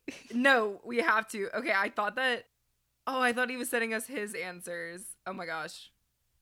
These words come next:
Speaker 2: Yeah, no, this is a blank bracket. All right, we're posting this. And
Speaker 1: Yeah,
Speaker 2: we need
Speaker 1: we
Speaker 2: people
Speaker 1: need
Speaker 2: to send them in.
Speaker 1: everyone's. Yeah, y'all join the Discord. We'll start, like, a specific, you know how there's, I think it's called channels. You know the little hashtags? How we have one for episode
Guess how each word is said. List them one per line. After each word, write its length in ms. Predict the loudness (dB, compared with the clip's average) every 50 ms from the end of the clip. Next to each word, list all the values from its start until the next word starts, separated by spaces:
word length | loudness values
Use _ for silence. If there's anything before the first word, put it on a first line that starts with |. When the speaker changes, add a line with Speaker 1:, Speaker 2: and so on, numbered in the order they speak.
| _ -8
Speaker 2:
Yeah, 300 | -2 0 2 2 2 0
no, 140 | -2 -6 -6
this 180 | -6 -6 -8 -8
is 100 | -6 -6
a 60 | -6
blank 480 | -6 -6 -8 -4 -4 -4 -4 -6 -10 -6
bracket. 440 | -2 -2 0 0 -2 -4 -8 -8 -6 -2
All 60 | 0 0
right, 140 | 0 0
we're 120 | -2 -4 -4
posting 460 | -4 -4 -6 -4 -4 -6 -8 -8 -12
this. 220 | -12 -12 -12 -14 -16 -16 -18 -18 -18 -10
And 100 | -4 2
Speaker 1:
Yeah, 140 | 2 2 2
Speaker 2:
we 60 | 2
need 80 | 0 -2
Speaker 1:
we 140 | -2 -2 -2
Speaker 2:
people 140 | -2 -2 0
Speaker 1:
need 60 | 0
Speaker 2:
to 60 | 2
send 200 | 4 4 4 4
them 80 | 2 2
in. 60 | 2
Speaker 1:
everyone's. 500 | 2 0 0 -2 -6 -10 -10 -12 -14 -14 _
Yeah, 260 | -6 -2 0 0 0 0 -4 _
y'all 320 | -8 -2 0 2 2 2 2
join 340 | 0 -2 -4 -2 -2 -2 -2
the 60 | -4 -4
Discord. 680 | -4 -6 -6 -6 -12 -8 -6 -2 -2 0 -2 -2 -4 -10 -20 -20 -20 -18 _
We'll 140 | -4 -4 -4
start, 500 | -4 -4 0 4 6 6 8 6 6 4 0
like, 140 | -4 -4 -4
a 40 |
specific, 560 | -8 -10 -10 -10 -8 -6 -6 -6 -6 -8 -8 -6
you 80 | -8
know 60 | -6
how 60 | -6 -6
there's, 180 | -6 -8 -8 -10
I 300 | _ -20 -20 -20 _ _ -14
think 120 | -12 -10
it's 80 | -8 -4
called 180 | -2 -2 -2
channels. 480 | -2 -4 -4 -4 -4 -2 -4 -4 -4 -4
You 60 | -6
know 60 | -4
the 60 | -4 -4
little 120 | -4 -4
hashtags? 640 | -4 -4 -4 -4 -4 -4 -8 -6 -6 -6 -6 -6 -4
How 100 | -4 -2
we 120 | -2 0 2
have 160 | 2 2 4
one 140 | 2 0 2
for 60 | 2
episode 180 | 2 4 4